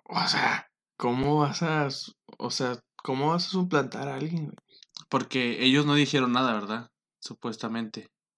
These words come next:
Speaker 1: O sea, ellos se lo
Speaker 2: Fue, fue
Speaker 1: tomaron,
Speaker 2: nada
Speaker 1: ellos
Speaker 2: más un
Speaker 1: siempre,
Speaker 2: cambio.
Speaker 1: ellos siempre se lo tomaron a broma, güey.
Speaker 2: Ok.
Speaker 1: Todo eso que se empezó a
Speaker 2: Ya.
Speaker 1: decir de que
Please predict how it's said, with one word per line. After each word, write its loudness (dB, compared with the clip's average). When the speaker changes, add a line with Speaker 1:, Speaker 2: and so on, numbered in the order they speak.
Speaker 1:
O 0
sea, 4
ellos 6
se 4
lo 4
Speaker 2:
Fue, 4
fue -
Speaker 1:
tomaron, 6
Speaker 2:
nada 6
Speaker 1:
ellos 10
Speaker 2:
más 10
un 6
Speaker 1:
siempre, 8
Speaker 2:
cambio. 4
Speaker 1:
ellos 0
siempre 0
se 0
lo -2
tomaron -2
a -2
broma, -4
güey. -14
Speaker 2:
Ok. -10
Speaker 1:
Todo 2
eso -4
que -14
se -6
empezó -6
a 2
Speaker 2:
Ya. 2
Speaker 1:
decir -2
de -4
que -10